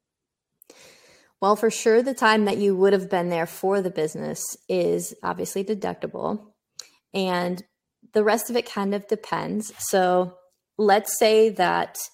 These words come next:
you have a business meeting on Monday and then you have a business meeting on Friday. So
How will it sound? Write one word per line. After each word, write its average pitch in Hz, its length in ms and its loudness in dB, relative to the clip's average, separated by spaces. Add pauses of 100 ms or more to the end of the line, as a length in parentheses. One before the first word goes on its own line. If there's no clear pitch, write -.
(120)
you 196 120 -6
have 190 240 0
a 190 60 2
business 185 420 -2
meeting 190 300 -2
on 185 180 -4
Monday 170 600 -4 (460)
and 185 180 -2
then 180 180 0
you 185 80 -4
have 175 180 -4
a 170 60 -6
business 175 360 -10
meeting 170 300 -8
on 156 220 -6
Friday. 185 680 -2 (840)
So 175 400 -2